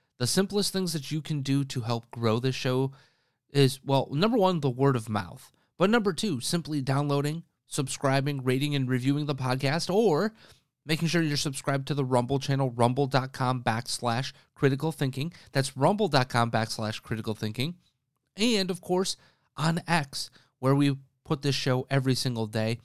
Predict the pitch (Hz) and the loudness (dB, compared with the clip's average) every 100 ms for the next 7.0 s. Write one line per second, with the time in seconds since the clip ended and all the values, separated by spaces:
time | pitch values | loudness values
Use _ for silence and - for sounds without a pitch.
0 | _ - 151 135 165 175 160 160 143 151 | _ -4 -2 0 0 0 -4 -4 -4 -4
1 | 143 139 135 131 135 120 123 120 120 120 | -2 -2 -2 -2 -2 -2 -2 -4 -4 -4
2 | 120 120 127 147 143 165 156 139 185 - | -4 -4 -2 -2 -2 -2 0 0 0 -4
3 | _ _ 120 117 123 135 - 127 117 113 | _ _ 0 0 0 -2 -2 -2 0 0
4 | 135 151 151 - 135 143 147 139 _ _ | 2 2 0 2 2 4 2 -2 _ _
5 | 113 139 139 135 135 127 120 135 113 110 | -2 0 2 0 0 0 -2 -4 -4 -8
6 | 107 107 - 110 - 120 123 113 104 | -4 -6 -6 -10 -6 -4 -4 -6 -8